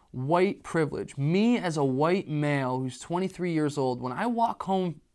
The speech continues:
from college campus or I'm walking through a city at night, I have the privilege of, you know, being a white male. I don't really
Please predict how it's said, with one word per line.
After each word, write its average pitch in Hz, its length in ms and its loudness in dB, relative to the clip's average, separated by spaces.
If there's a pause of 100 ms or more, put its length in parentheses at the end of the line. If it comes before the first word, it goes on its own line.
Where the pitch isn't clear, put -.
(160)
from 147 200 -4
college 156 420 -2
campus 147 440 -4
or 139 60 -4
I'm 156 120 -2
walking 170 320 0
through 151 200 0
a 139 40 0
city 143 380 0
at - 80 -6
night, 117 340 -6 (520)
I 214 160 0
have 220 200 -2
the 156 60 -2
privilege 143 680 4 (340)
of, 139 160 -2
you 135 80 0
know, 143 120 2
being 151 280 4
a 151 60 4
white 135 280 4
male. 135 240 0
I 135 140 4
don't 160 180 0
really 143 580 2